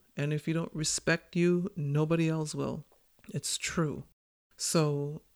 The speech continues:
face down the monsters, the negative feelings, the envy,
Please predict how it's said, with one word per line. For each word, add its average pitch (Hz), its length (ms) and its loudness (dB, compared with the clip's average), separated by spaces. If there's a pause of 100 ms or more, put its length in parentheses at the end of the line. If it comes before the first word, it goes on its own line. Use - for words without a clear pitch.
face 175 420 0
down 202 300 4
the 196 80 4
monsters, 170 1000 0
the 151 80 2
negative 160 500 2
feelings, 170 800 -2 (440)
the - 240 0
envy, 190 600 4